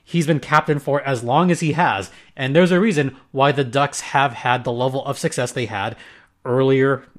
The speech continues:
last decade. They had that stretch of division championships. It starts with the captain, and I couldn't think of a better captain to celebrate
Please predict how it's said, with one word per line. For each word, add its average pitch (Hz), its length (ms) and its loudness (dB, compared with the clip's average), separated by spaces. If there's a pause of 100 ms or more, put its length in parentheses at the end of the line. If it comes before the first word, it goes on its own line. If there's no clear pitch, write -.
(120)
last 120 640 -4
decade. 101 460 0
They 120 100 0
had 123 300 -2
that 123 160 -2
stretch - 360 -2
of 131 120 -2
division 131 380 2
championships. 143 920 -4 (580)
It 143 120 -8
starts 160 260 0
with 175 100 -4
the - 60 -6
captain, 101 580 -2 (460)
and 127 320 -4
I 175 120 4
couldn't 226 200 2
think 226 120 4
of 196 60 4
a 175 60 6
better 170 200 4
captain 147 340 -2
to 127 80 -2
celebrate 123 500 0